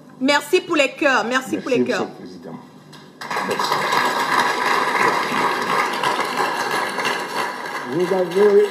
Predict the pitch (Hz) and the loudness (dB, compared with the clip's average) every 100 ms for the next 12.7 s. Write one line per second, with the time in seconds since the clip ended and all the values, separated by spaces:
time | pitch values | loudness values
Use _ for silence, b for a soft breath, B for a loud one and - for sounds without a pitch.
0 | 170 - 190 196 202 214 - 160 - - | 2 4 6 8 6 4 0 0 4 2
1 | - - - - - - - - - - | 4 2 2 -4 -12 -16 -18 -20 -20 -20
2 | - - - - - - - - 156 - | -20 -20 -20 -20 -20 -20 -20 -10 -6 -2
3 | 131 139 131 165 156 123 95 - - - | 0 2 2 6 6 4 -2 -10 -16 -20
4 | - - - - - - - - 143 - | -20 -20 -20 -20 -20 -20 -12 -6 -4 0
5 | 196 180 131 147 139 160 160 - 139 147 | 2 2 0 2 2 2 0 2 0 4
6 | 156 117 - - - - - - - - | 4 2 -2 -14 -20 -20 -20 -20 -20 -20
7 | - - - - - - - 123 135 135 | -20 -20 -20 -20 -20 -20 -10 -2 2 4
8 | 135 143 - 160 151 123 - - - - | 4 4 4 6 8 6 0 -8 -16 -20
9 | - - - - 131 - 180 160 160 139 | -20 -20 -20 -2 -2 0 4 6 6 6
10 | 135 127 147 131 117 135 123 131 147 160 | 0 2 4 4 6 4 4 0 2 4
11 | 151 143 139 156 131 110 - - 147 143 | 6 6 6 4 4 -2 -8 -4 -2 0
12 | 175 156 139 135 127 - 135 | 2 4 4 4 0 0 -2